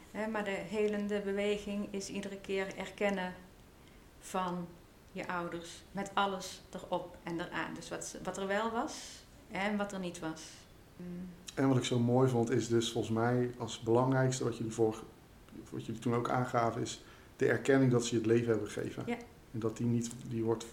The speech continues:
Speaker 2: die wordt vaak niet bewust bij stilgestaan.
Speaker 1: Nee. Ja.
Speaker 2: Vond ik heel mooi, ja.
Speaker 1: Ja, want daar begint het mee. Ehm, en wat, hè, wij als kinderen, ook al ben je volwassene, het is moeilijk om helemaal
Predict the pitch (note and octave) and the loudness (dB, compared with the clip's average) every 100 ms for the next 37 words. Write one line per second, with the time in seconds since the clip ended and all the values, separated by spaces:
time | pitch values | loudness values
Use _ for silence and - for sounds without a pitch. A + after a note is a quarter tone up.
0 | - - B2 A2+ A2+ A#2+ A#2 A#2 A#2 A#2 | -18 -4 0 0 0 0 0 0 -2 0
1 | A2+ B2 - - - C3 B2+ - - G#2 | 2 4 2 -2 4 4 4 0 0 0
2 | - - - - - - A#3+ A#3 - - | -6 -14 -20 -20 -20 -10 -8 -8 -12 -8
3 | A2+ A#2 A#2 A#2 G#2 G2+ A2+ G2+ - A#3 | -4 0 0 0 -2 -2 -2 -4 -8 -8
4 | - - - - G#3 A3+ B3 - B3 B3+ | -8 -12 -18 -4 2 4 4 2 4 4
5 | B3 - E3 D3 - - - G3+ G3+ G3+ | 4 -4 -4 -4 -10 -18 -8 -4 0 0
6 | G3+ G3+ G3+ - - - - - - - | 0 -2 -4 -12 -20 -20 -20 -20 -20 -20
7 | - G3 G#3 G#3+ G#3 - - - - F3 | -6 0 2 2 0 -8 -16 -16 -12 -8
8 | A#3 F3+ G3 G3+ G3+ G3+ - B3+ A#3 F3+ | -8 0 2 4 2 0 4 4 4 2
9 | F#3 F#3 F3+ G3+ G3+ F#3+ F#3 F3 - F#3+ | -2 -4 -2 0 0 -4 -8 -8 -6 -2
10 | A3 A3 F#3+ F#3 A#3 - - - - G3+ | -2 -2 -4 -6 -6 -10 -18 -12 -8 -4
11 | - - - - - G3+ B3+ C4+ A#3 - | -4 -6 -10 -10 0 6 6 6 2 0
12 | - - G#3 G#3 G3+ G3 - - - - | -2 -4 -2 0 -2 -6 -14 -20 -18 -12
13 | E3 G#3+ B3+ A#3 A3 G#3+ G3+ | -2 0 2 0 0 -2 -2